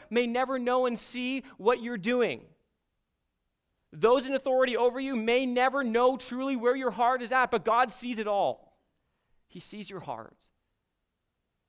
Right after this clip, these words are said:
And w-, we need to take that in and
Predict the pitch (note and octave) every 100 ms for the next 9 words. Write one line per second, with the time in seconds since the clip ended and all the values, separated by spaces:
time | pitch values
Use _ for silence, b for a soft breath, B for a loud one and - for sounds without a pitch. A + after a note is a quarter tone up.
0 | _ _ _ _ _ _ _ _ _ -
1 | - - - F3+ G#3 - D3+ F3+ E3+ E3
2 | D#3 D3 - _ _ _ _ _ _ _
3 | _ _ _ _ _ _ _ _ _ F3
4 | F3+ D3 D3 D#3 D3 C#3